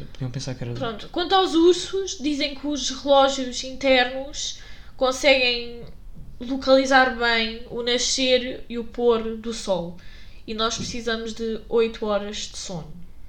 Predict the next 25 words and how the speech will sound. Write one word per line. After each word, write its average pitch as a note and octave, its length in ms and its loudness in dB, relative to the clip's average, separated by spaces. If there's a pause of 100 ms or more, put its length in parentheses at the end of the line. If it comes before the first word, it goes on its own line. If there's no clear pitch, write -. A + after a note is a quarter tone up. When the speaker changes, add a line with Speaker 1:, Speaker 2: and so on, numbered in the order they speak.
(500)
Speaker 1:
O F#3 80 4
meu, A#2+ 340 6
do, D3 240 -2
do C#3+ 80 0
lobo, E3+ 480 4
é: B2 220 -4 (320)
os D#3 160 6
lobos A3 540 2 (220)
têm E3+ 220 8
um, C#3+ 1080 2 (180)
têm D#3+ 120 6
Speaker 2:
Mais D#3+ 120 8
Speaker 1:
dificuldade D#3 520 8
Speaker 2:
dificuldade. D3+ 260 0
Speaker 1:
em - 20 6
acordar C#3+ 400 4
cedo B2 560 -2 (400)
e D#3 120 6
são F3+ 160 4
mais E3+ 180 6
energéticos D#3+ 640 4
à D#3 80 2
noite. A2+ 440 -4 (2750)
Isto - 320 -2
meio D#3+ 300 6